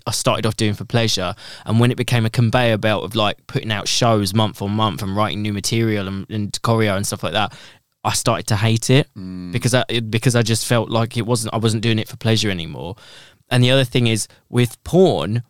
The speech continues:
Speaker 1: I feel like maybe there's a need to keep going more and more extre-, you have to keep pushing the boundaries of what you do. So you can't just,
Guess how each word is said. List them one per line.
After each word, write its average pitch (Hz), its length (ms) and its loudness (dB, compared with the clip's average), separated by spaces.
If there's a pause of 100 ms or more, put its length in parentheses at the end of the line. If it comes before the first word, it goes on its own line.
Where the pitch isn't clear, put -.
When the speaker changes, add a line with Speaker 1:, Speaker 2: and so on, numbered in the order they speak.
(600)
Speaker 1:
I 117 80 0
feel 139 200 2
like 123 160 2
maybe 120 260 2
there's 113 160 2
a 113 40 0
need 113 280 2
to - 100 -6
keep - 280 -8
going 117 300 4
more 117 300 4
and 110 80 4
more 113 200 2
extre-, - 240 -4
you 120 120 0
have 127 100 0
to - 60 -6
keep - 200 -2
pushing 143 540 4 (320)
the 107 80 -2
boundaries 131 480 6
of 120 100 2
what 110 140 0
you 110 100 -2
do. 117 260 2
So 151 160 0
you 117 120 4
can't 123 300 0
just, - 460 -2